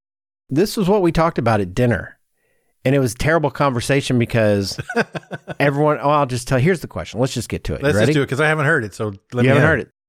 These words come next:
Speaker 1: This is right out of the bag. Here we go. If you could live your best life, but you can only eat canned cat food for the rest of that life, would you do it? <laughs> Your best life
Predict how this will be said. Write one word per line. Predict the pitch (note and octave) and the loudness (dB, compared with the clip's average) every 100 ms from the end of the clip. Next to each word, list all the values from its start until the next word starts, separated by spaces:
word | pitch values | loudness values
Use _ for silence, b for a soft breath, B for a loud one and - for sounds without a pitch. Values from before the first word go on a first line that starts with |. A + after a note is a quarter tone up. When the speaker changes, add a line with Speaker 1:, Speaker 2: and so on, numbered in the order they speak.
| _ _ | _ _
Speaker 1:
This | G#2+ A2 | -6 -4
is | G2+ | 0
right | A#2 | 2
out | A2+ | 2
of | |
the | G#2+ | 2
bag. | G2 E2 | 0 0
Here | - | 0
we | C3 | 0
go. | A#2 E2 _ _ _ _ _ _ - | 0 -4 _ _ _ _ _ _ -4
If | C3+ | 0
you | F#3+ A3+ | 2 2
could | A#3 | 2
live | F3+ D#3+ G#2+ E2 | 2 2 2 0
your | G#2+ G2 | 0 0
best | G2 G#2 - A2+ | 0 0 0 0
life, | A2+ F#2 C2+ - - _ _ _ _ _ _ _ | 0 0 -6 -18 -20 _ _ _ _ _ _ _
but | - B2 | -4 -2
you | A2 A2 G#2+ F#2+ - | -2 0 0 -2 -4
can | - G#2 - | -2 -2 -2
only | - C#3+ D3+ D3 D3+ | 0 2 2 2 2
eat | D3+ C3 A2 F#2 | 2 2 2 0
canned | - - G#2+ A2 G#2+ - | -4 0 2 2 0 -4
cat | - A2 - | -2 -2 -2
food | F#2+ E2+ E2 | -4 -2 -4
for | - | -4
the | F#2 | 0
rest | F2+ G2 G#2 - | 2 0 0 -4
of | E2+ | -2
that | D#2 | -2
life, | D2 C#2 A#1+ - - _ _ _ _ _ _ - | -2 -4 -6 -10 -18 _ _ _ _ _ _ -2
would | G2 G#2+ | 0 0
you | G2+ G2+ | 0 -2
do | E2+ E2 | 0 -2
it? | - - - - _ _ _ _ _ _ _ _ _ _ _ _ _ _ - | -4 -10 -16 -20 _ _ _ _ _ _ _ _ _ _ _ _ _ _ -6
<laughs> | - C5+ B4+ - - - - - - - _ - - B B B B B B B | -6 -6 -14 -18 -20 -20 -20 -20 -20 -20 _ -20 -20 B B B B B B B
Your | - D3 | -2 0
best | D3 D3 - | 2 0 2
life | C#3+ C3+ - | 2 2 -2